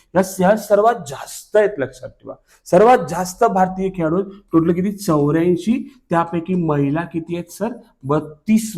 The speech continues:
महिला आहेत, लक्षात ठेवा. हे सुद्धा माहित पाहिजे आपल्याला, ठीक आहे? आणि याचं पार्टनर कोण आहे? भारतीय, भारतीय टीमचा ॲक्सेसिबिलिटी पार्टनर कोण आहे? स्वय एनजीओ आहे, लक्षात ठेवा. स्वय एनजीओ आहे, स्वय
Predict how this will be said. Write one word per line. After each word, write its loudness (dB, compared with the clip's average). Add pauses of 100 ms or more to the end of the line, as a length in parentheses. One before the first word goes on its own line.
(100)
महिला -4
आहेत, -8
लक्षात -10
ठेवा. -6 (380)
हे 2
सुद्धा -6
माहित -4 (140)
पाहिजे -12
आपल्याला, -12
ठीक -6
आहे? 0 (320)
आणि 2
याचं 4
पार्टनर -4
कोण 0
आहे? -6 (120)
भारतीय, -2
भारतीय -2
टीमचा -4 (160)
ॲक्सेसिबिलिटी -4
पार्टनर -4
कोण -6
आहे? -2
स्वय -2
एनजीओ -2
आहे, 0
लक्षात -8
ठेवा. -20 (340)
स्वय 4
एनजीओ 0
आहे, -6
स्वय 0